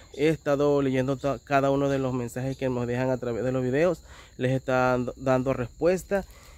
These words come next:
y pues también les he estado dando, este, sugerencias. Algunos que me piden algún tips o que me preguntan qué le doy a los pollos, a los pavos.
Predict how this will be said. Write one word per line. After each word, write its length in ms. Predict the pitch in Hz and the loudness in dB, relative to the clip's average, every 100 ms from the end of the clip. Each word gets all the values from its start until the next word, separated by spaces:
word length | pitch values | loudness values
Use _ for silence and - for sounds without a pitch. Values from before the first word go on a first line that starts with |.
| - | -12
y 160 | 202 214 | -2 0
pues 180 | 190 190 | 0 0
también 300 | 147 135 135 | 0 2 2
les 180 | 143 | 0
he 40 | 135 | -2
estado 400 | - 135 131 127 | -2 0 2 2
dando, 320 | 131 127 131 | 0 0 -4
este, 420 | 127 - 117 117 - - - - - - - - - - - - | -6 -12 -10 -10 -12 -20 -20 -20 -20 -20 -20 -20 -20 -20 -20 -14
sugerencias. 760 | - 143 127 135 131 131 117 - - - | -4 0 4 4 2 -2 -8 -10 -20 -8
Algunos 420 | 120 123 131 131 | -6 -4 -2 -2
que 280 | - 131 120 | -6 -8 -4
me 100 | 123 | -4
piden 300 | 117 127 131 | -2 -2 0
algún 440 | 123 117 120 120 120 | 0 0 -2 -2 -4
tips 460 | - 175 165 - - - - - | -2 -2 -2 -6 -20 -20 -18 -10
o 100 | 135 | -4
que 100 | 135 | -2
me 100 | 127 | 0
preguntan 440 | 123 123 123 123 | 0 -2 -2 -6
qué 120 | 123 | -4
le 80 | 123 | -4
doy 160 | 120 120 | -2 -2
a 100 | 117 | -4
los 120 | 117 | -6
pollos, 520 | 143 165 165 151 147 | -2 2 2 0 -4
a 40 | |
los 140 | 127 127 | -4 -6
pavos. 540 | - 165 160 156 147 | -2 0 0 -2 -6